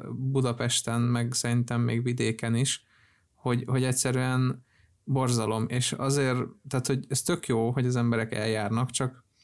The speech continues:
egész egyszerűen a, a, az odajáró embereknek az összetétele már annyira random, hogy sokszor sokszor, ö, nem feltétlen-, tehát régebben olyan emberek jártak le, akik céltudatosan mentek, és tudták, hogy mit akarnak, és akkor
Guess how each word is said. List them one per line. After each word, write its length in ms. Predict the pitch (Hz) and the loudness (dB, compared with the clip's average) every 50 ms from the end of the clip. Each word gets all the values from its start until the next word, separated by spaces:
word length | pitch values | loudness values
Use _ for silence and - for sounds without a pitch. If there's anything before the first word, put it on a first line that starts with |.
| _ _ _ _ _ _ _ _ _ | _ _ _ _ _ _ _ _ _
egész 340 | - 127 127 131 135 131 - | -2 0 0 2 2 2 2
egyszerűen 420 | 139 131 - 143 131 131 131 135 | 0 0 2 0 2 2 2 2
a, 260 | 135 135 135 135 139 - - - 120 120 120 117 | 2 2 0 0 -2 -2 -4 -4 -2 -2 0 0
a, 160 | 120 123 - - _ _ _ _ _ _ _ _ _ _ _ _ _ _ _ _ _ _ _ _ _ | -2 -4 -6 -10 _ _ _ _ _ _ _ _ _ _ _ _ _ _ _ _ _ _ _ _ _
az 140 | - 127 151 | -2 0 2
odajáró 360 | 175 180 170 151 139 127 127 | 2 2 2 2 2 0 0
embereknek 800 | 117 127 139 143 135 139 131 131 135 131 - - - 120 117 - | 2 2 2 2 2 2 2 0 0 -2 -4 -2 -2 -2 -2 0
az 140 | 127 123 123 | 0 0 2
összetétele 720 | 120 127 - - - 131 127 131 127 127 127 139 135 131 131 | 2 2 2 2 0 0 0 0 0 0 0 0 0 0 2
már 180 | 127 123 123 | 2 0 0
annyira 440 | 123 - 143 160 170 170 151 131 120 | 0 0 2 2 4 4 2 2 2
random, 580 | 117 117 113 110 110 107 113 110 117 127 135 131 | 0 0 0 0 0 0 2 2 4 4 4 4
hogy 120 | 139 131 | 4 4
sokszor 800 | 120 - - 131 131 - - - 135 127 127 127 143 - - - _ _ _ _ - | 2 2 0 -2 0 0 0 0 0 0 0 0 -2 -4 -8 -12 _ _ _ _ -4
sokszor, 600 | - - 139 127 - - - - 135 135 131 131 | -2 0 0 0 0 -2 0 0 0 2 2 2
ö, 600 | 131 131 127 127 123 123 123 123 123 123 - - - - - - - - - - _ | 2 2 2 2 2 2 2 2 2 2 0 0 -2 -6 -10 -18 -20 -20 -20 -8 _
nem 200 | - 139 160 160 | 0 0 2 2
feltétlen-, 720 | 160 - 139 135 - 127 123 - 120 117 117 123 - - | 2 0 0 0 0 0 0 2 2 2 0 -2 -2 -4
tehát 200 | - 131 123 - | -2 -2 0 2
régebben 480 | 139 151 160 165 151 131 127 131 123 | 2 2 2 2 2 2 2 2 2
olyan 160 | 131 135 131 123 | 2 2 2 2
emberek 400 | 127 123 123 123 120 117 117 - | 2 2 2 2 0 0 -2 -2
jártak 380 | 127 117 120 123 - 113 - | -2 -2 -2 -2 -4 -2 -2
le, 100 | 135 127 | 0 0
akik 200 | 131 127 - 131 | 0 -2 -4 -4
céltudatosan 800 | - - 139 123 113 - 123 120 120 107 - 113 - - 113 107 | -2 0 0 0 0 0 0 0 0 0 0 -2 -2 -2 -2 -2
mentek, 400 | 107 113 131 143 139 - 135 - | 0 0 0 0 0 -2 -2 -2
és 140 | 139 127 - | -2 -2 0
tudták, 380 | - 143 127 - - 113 110 - | 0 -2 -2 0 -2 -4 -2 -2
hogy 120 | - 117 | 0 0
mit 180 | 120 135 135 135 | 0 0 0 -2
akarnak, 480 | 131 - 127 123 123 123 120 120 - | -2 -2 0 0 2 0 0 0 -2
és 140 | 123 - - | -2 -2 -2
akkor 420 | 117 110 - - 123 117 117 120 | -2 -4 -4 -4 -4 -2 -2 -4